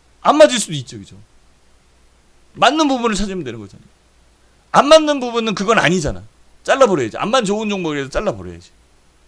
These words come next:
네. 그 다음에 가격 분석 뭐, 뭐나? 가치 분석은요? 가치 분석. 해야죠.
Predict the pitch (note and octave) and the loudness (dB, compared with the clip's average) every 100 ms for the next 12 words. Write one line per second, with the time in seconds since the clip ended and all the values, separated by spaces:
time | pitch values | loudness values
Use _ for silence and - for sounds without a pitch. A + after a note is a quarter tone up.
0 | _ _ _ _ G2 F#2 - _ _ _ | _ _ _ _ -20 -20 -20 _ _ _
1 | _ _ _ _ - _ _ _ _ - | _ _ _ _ -20 _ _ _ _ -4
2 | C#4+ A#3 E3+ G3 A3+ A#3 A3 G3 D3+ B2+ | -2 0 0 -2 -4 -4 -4 -4 -8 -10
3 | C3 D3 - F#3+ G#3 D3+ A2 F2 E2+ - | -14 -8 -6 -4 -4 -8 -12 -18 -20 -20
4 | _ _ _ _ A#2+ - G#2 - - _ | _ _ _ _ -20 -20 -20 -20 -20 _
5 | _ _ _ _ C#4 C4 C3+ E2+ | _ _ _ _ 0 0 -2 -10